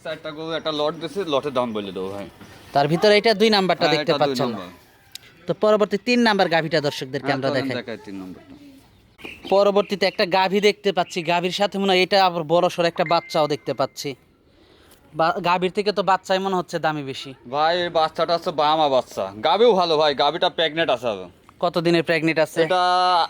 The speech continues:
Speaker 1: আড়াই মাস পার হয়েছে ভাই।
Speaker 2: আড়াই মাস?
Speaker 1: হ্যাঁ, আড়াই মাস পার হয়েছে। যে ভাই নেবে আবার তখন চেক দিয়ে নিতে পারবে ভাই।
Speaker 2: বাচ্চার
Speaker 1: কার্ড আছে
Speaker 2: বয়সটা
Speaker 1: আমার
Speaker 2: কেমন?
Speaker 1: কাছে। বাচ্চাটার বয়স আজ কত? পাঁচ মাস।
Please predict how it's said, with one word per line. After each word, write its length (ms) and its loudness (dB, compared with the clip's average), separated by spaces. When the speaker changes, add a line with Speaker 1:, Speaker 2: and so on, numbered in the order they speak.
Speaker 1:
আড়াই 240 0
মাস 300 -2
পার 160 0
হয়েছে 260 0
ভাই। 180 -2
Speaker 2:
আড়াই 300 2
মাস? 280 -2
Speaker 1:
হ্যাঁ, 120 2
আড়াই 160 4
মাস 200 2
পার 140 2
হয়েছে। 180 2
যে 140 2
ভাই 200 2
নেবে 140 0
আবার 160 2
তখন 140 -10
চেক 260 -2
দিয়ে 120 -4
নিতে 160 -4
পারবে 240 -6
ভাই। 200 0
Speaker 2:
বাচ্চার 260 0
Speaker 1:
কার্ড 120 2
আছে 80 2
Speaker 2:
বয়সটা 220 2
Speaker 1:
আমার 120 0
Speaker 2:
কেমন? 260 -2
Speaker 1:
কাছে। 760 -20
বাচ্চাটার 380 0
বয়স 240 2
আজ 160 -2
কত? 400 -2
পাঁচ 240 -4
মাস। 180 -2